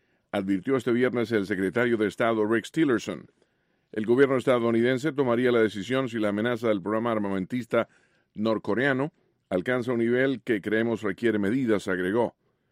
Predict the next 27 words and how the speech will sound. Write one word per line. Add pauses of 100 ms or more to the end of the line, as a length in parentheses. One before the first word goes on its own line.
(120)
Tillerson (300)
esbozó
una
estrategia
más
severa
frente
a
la
amenaza
nuclear
norcoreana, (460)
luego
de
visitar
la
frontera
con
mayor
armamento
del
mundo, (400)
cerca
de
la
tensa
zona